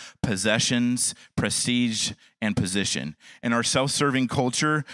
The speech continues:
with its me-first mentality, acting like a servant is not a popular concept. When we serve, we represent to the world what Jesus looks like." So the purpose of serving. Number three, the plan of serving.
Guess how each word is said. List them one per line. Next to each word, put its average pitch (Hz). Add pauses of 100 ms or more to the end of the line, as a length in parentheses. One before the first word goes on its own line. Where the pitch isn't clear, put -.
(120)
with 123
its -
me-first 123
mentality, 117 (640)
acting 123
like 120
a 104
servant 101
is 90
not 98
a 87
popular 87
concept. - (880)
When 104
we 101
serve, 98 (300)
we 113
represent 104 (640)
to 131
the 123
world 85 (100)
what 87
Jesus 80
looks -
like." 62 (960)
So -
the 107
purpose 101
of 78
serving. 76 (240)
Number 127
three, 131
the 113
plan 101
of 90
serving. 73